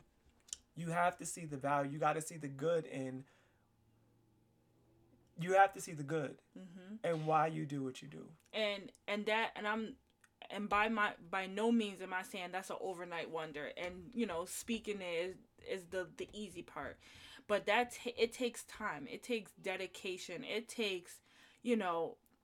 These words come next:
Speaker 2: praying about it, you know, and it takes a daily choice. It's not something that you can say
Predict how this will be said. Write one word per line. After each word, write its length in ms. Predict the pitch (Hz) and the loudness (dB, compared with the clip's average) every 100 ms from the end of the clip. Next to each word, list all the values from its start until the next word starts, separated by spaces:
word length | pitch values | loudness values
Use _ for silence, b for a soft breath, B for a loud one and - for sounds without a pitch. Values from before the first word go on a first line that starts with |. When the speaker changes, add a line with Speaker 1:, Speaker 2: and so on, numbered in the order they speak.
| _ _ _ _ | _ _ _ _
Speaker 2:
praying 560 | - 262 269 247 226 208 - | 0 4 6 6 4 0 -2
about 440 | 190 202 196 185 | 4 6 6 4
it, 260 | 190 170 - _ | 2 0 -2 _
you 120 | 247 | 4
know, 160 | 226 208 | 6 6
and 100 | 240 | 8
it 140 | 254 247 | 6 6
takes 320 | - 294 - | 0 -2 0
a 60 | 214 | 2
daily 360 | 214 220 214 | 2 2 0
choice. 540 | 202 - 185 107 - B B B - | -4 -2 -2 -4 -12 B B B 0
It's 180 | 233 233 | 0 2
not 260 | 233 269 269 | 2 2 2
something 400 | 262 240 233 220 | 0 2 0 0
that 160 | 196 | 0
you 140 | 202 202 | -2 -4
can 200 | 220 202 | -6 -4
say 260 | 226 202 | 0 0